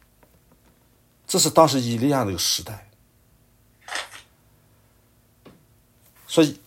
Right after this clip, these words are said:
以色列人背弃了你的约，以色列人是神的选民啊，今天的教会是神的教会啊，今天这些信徒是，也是在神面前表了态的，就觉得真的是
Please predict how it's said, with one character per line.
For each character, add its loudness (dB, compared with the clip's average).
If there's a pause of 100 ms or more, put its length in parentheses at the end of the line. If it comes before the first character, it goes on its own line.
(760)
以 10
色 6
列 10
人 6
背 8
弃 -2
了 2
你 0
的 -4
约， 0
以 2
色 4
列 10
人 6
是 2
神 0
的 4
选 4
民 -2
啊， 2
今 0
天 2
的 0
教 8
会 4
是 0
神 4
的 2
教 4
会 4
啊， 4
今 0
天 4 (240)
这 -6
些 4
信 2
徒 -4
是， 0 (760)
也 6
是 4
在 8
神 4
面 4
前 4
表 8
了 8
态 4
的， 4
就 -4
觉 4
得 -4
真 2
的 0
是 -2